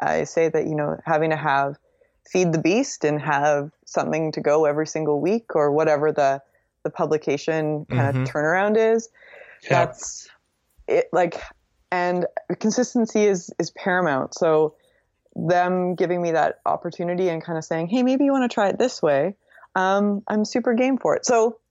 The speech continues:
Speaker 1: long and the short of it is, it will be coming out. It'll be s-, it'll be, like, the fourth season-ish, um,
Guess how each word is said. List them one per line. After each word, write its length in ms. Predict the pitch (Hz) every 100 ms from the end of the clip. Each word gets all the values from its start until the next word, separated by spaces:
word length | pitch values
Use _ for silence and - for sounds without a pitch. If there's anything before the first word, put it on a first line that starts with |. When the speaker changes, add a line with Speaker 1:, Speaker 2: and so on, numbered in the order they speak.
| -
Speaker 1:
long 220 | 208 247
and 80 | 294
the 40 |
short 220 | 277 208
of 80 | 185
it 80 | 156
is, 320 | 127 156 - _ _ - _
it 100 | 202
will 120 | 202
be 100 | 214
coming 300 | 247 277 277
out. 220 | 180 160 -
It'll 200 | 190 180
be 160 | 180 180
s-, 280 | - - -
it'll 300 | 196 185 185
be, 640 | 185 202 202 202 202 196 202 -
like, 320 | - 170 165 -
the 140 | 170 _ -
fourth 320 | 233 269 262 - -
season-ish, 2000 | - - 208 262 285 339 339 _ _ _ _ _ _ - - 220 320 - - - -
um, 540 | 185 175 170 175 175